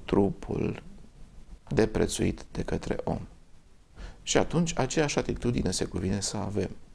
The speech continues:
Îl vedem neputincios, căutăm să-l ducem la doctor. La doctorul de suflet, în primul rând,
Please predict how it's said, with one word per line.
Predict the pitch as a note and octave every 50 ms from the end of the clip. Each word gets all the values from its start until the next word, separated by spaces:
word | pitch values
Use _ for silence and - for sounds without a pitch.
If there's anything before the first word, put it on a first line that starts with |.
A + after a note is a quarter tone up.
| - - - - - - - - - - - - - - - - - - -
Îl | - -
vedem | D#3+ G#2 F2+ - G#2 G#2
neputincios, | F#2+ E2 - - - - - G2 F#2+ F2 - - C3+ B2+ - - - - _ _ - - - - -
căutăm | - - A#2 A2 - - - -
să-l | - - - - -
ducem | - - - - - F2 E2+ E2+
la | E2+ - -
doctor. | - - - - - - - - - - - - - - - - - - - - - - - - - - - - - - - - -
La | - G#2+ A#2 A#2
doctorul | G#2 A#2 A2 - - - - - -
de | - -
suflet, | G2 - - - A2 - - - -
în | - -
primul | - - - - G#2+ G2+ G2+
rând, | - - F#2 G2+ F#2+